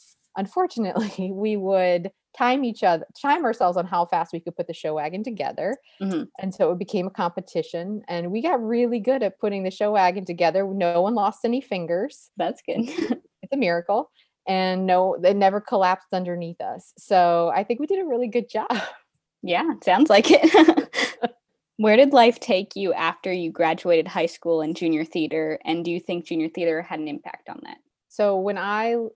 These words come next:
Speaker 1: when I graduated high school, I was still in junior theater, helping out on weekends,
Speaker 2: Mm-hmm.
Speaker 1: uh, and springtime and, um, summers. But I went to the University of Iowa and I received my bachelor's degree in anthropology and Spanish. Um,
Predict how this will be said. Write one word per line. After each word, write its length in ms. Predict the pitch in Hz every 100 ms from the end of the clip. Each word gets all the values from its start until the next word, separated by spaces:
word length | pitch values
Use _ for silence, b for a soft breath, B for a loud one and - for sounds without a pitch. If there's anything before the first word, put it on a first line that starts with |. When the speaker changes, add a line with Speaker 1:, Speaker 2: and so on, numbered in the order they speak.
| _ _ _ - 190 -
Speaker 1:
when 160 | 185 196
I 80 | 196
graduated 480 | 214 214 247 254
high 160 | 247 196
school, 240 | - 190
I 100 | 180
was 100 | 170
still 200 | - 185
in 100 | 185
junior 240 | 185 180 180
theater, 560 | 180 175 160 160 160 170
helping 320 | 160 175 165
out 300 | 151 151 -
on 220 | 160 156
weekends, 720 | 160 160 160 156 156 156 - _ -
Speaker 2:
Mm-hmm. 280 | 165 147 151
Speaker 1:
uh, 240 | 151 151 -
and 220 | 170 156
springtime 880 | - 160 160 156 160 147 147 151 156
and, 240 | 151 160 -
um, 420 | 147 80 156 170
summers. 480 | - 175 156 147 156 -
But 200 | 151 - b b -
I 100 | 185
went 160 | 202
to 60 | 226
the 80 | 220
University 500 | 226 220 226 240 254
of 80 | 208
Iowa 440 | 165 170 190 269 _ _ _ -
and 320 | 175 170 170
I 400 | 170 165 165 165 165
received 380 | 175 - 190 180
my 160 | 165
bachelor's 520 | 165 165 165 180 175 -
degree 540 | 175 175 170 165 165
in 160 | 170 156
anthropology 680 | 165 185 180 175 175 185
and 100 | 185
Spanish. 720 | 190 - 185 196 233 262 - - _ _ _ -
Um, 540 | 170 165 160 156 156